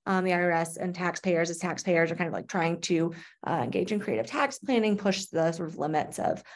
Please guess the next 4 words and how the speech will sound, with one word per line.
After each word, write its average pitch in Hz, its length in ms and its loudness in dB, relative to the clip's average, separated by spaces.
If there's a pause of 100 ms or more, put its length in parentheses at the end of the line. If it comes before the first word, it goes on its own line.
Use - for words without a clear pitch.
(240)
uh, 175 200 0
tax 277 420 -2
law. 160 320 -2 (920)
Um, 226 500 6